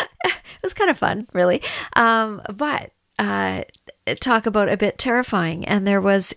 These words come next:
a plexiglass podium that I was to stand behind, and the plexiglass, they gave me a clicker for the slide that was massive on a screen behind me and then on different screens around the room.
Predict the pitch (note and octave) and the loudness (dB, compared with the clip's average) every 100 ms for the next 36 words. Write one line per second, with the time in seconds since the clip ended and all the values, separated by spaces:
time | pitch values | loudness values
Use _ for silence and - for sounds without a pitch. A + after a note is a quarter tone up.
0 | G#3 G3 F#3 F#3 F3 - - _ - C4 | 2 2 2 0 -4 -14 -20 _ -2 -2
1 | C4+ - A#3+ - G#3 G3 F#3+ - - - | 0 0 0 4 4 4 0 -4 -8 -16
2 | _ - B3+ C4 G#3 E3+ E3+ - _ _ | _ 2 4 4 2 -4 -10 -20 _ _
3 | - - _ - G3+ G3 - G3 F#3 F#3 | -20 -20 _ 2 4 4 2 0 0 0
4 | F3 F#3+ F#3+ - - F3+ E3 - - A3+ | 0 0 0 -2 -4 -4 -4 -2 2 2
5 | A3+ G3 F3+ F#3+ F3 E3 F3 - F3 F3+ | 2 -2 -4 -2 -2 -2 -4 -6 -4 -4
6 | F3+ A3 A3 - G3+ G3 F3+ F3 - G3 | 0 0 0 -2 0 4 4 2 0 0
7 | G3 G3 G3+ G3 - F3 - F#3 G3 - | 2 2 0 -2 0 -2 2 0 0 0
8 | F3+ E3+ E3 F3 B3 A3 F#3+ F3+ - F3+ | 2 4 2 2 4 4 4 0 -2 -2
9 | F#3 F#3+ C4 F#4 - - - - - - | -4 -6 -4 -2 -2 -2 -2 -8 -14 -18
10 | - G3+ G3 G3 - C4 B3 G3+ F#3+ G3 | -6 -2 0 0 2 2 4 2 2 4
11 | G#3+ A#3 A#3 A3+ F#3+ G3 G3 F#3+ F3+ G#3+ | 2 2 -2 0 0 0 2 2 0 0
12 | A3 - - F#3+ F3 F3+ F3 E3+ F#3+ A3+ | 0 -2 0 0 0 0 0 -2 2 2
13 | F#3+ | 0